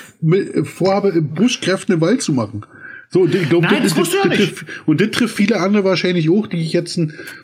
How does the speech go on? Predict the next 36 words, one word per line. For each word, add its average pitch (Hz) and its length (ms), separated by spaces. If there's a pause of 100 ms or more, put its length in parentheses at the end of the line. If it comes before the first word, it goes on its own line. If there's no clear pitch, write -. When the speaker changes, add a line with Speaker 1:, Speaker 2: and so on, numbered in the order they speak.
Speaker 1:
ein 156 80
Ehrlich 170 300
Essen 185 200
oder 170 100
ein 139 80
Klaus-Video 147 600
angucken, 165 440
die, 151 320
äh, 143 280
ja 139 220
nicht 160 380 (960)
grillen 143 360
oder 127 180
kochen 151 280
wollen. 90 240 (500)
Speaker 2:
Nein. 135 220 (320)
Äh, 208 60
ich 233 300
bin 277 160
das, 240 260
ich 208 120
bin 285 140
das - 120
beste 220 280
Beispiel. 208 400
Ich - 140
bin 196 160
überhaupt 202 540
kein 240 220
Car-Maniac. 226 800
Also 170 180
Autos 247 600 (880)
sind 240 300
für 226 120
mich 247 280
Fortbewegungsmittel. 131 1120